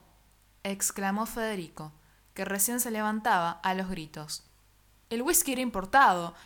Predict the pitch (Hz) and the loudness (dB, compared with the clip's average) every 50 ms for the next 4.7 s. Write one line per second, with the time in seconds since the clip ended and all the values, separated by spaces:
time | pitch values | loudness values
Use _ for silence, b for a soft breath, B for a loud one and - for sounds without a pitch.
0 | B B - 339 370 349 285 269 262 233 - 233 226 254 302 339 302 240 208 190 | B B 2 4 4 4 4 4 2 2 0 0 2 4 4 4 4 4 2 0
1 | 185 175 170 175 - - - b b b b b b b - - - - 359 302 | 0 -2 -6 -10 -12 -14 -16 b b b b b b b -4 -4 0 2 2 2
2 | 285 302 339 330 302 269 277 311 285 262 220 214 - - 311 320 277 254 254 269 | 4 4 2 2 2 2 2 0 0 0 2 4 4 4 4 4 2 0 2 2
3 | 262 - 277 233 214 247 262 - 277 247 - 233 233 233 220 - 208 - - - | 2 2 2 -2 -4 -2 -2 -2 -2 -2 -2 -2 -2 -4 -4 -4 0 0 4 6
4 | 262 254 247 220 208 202 196 190 180 185 185 175 175 165 | 6 6 6 6 2 0 0 0 0 -2 -4 -6 -6 -10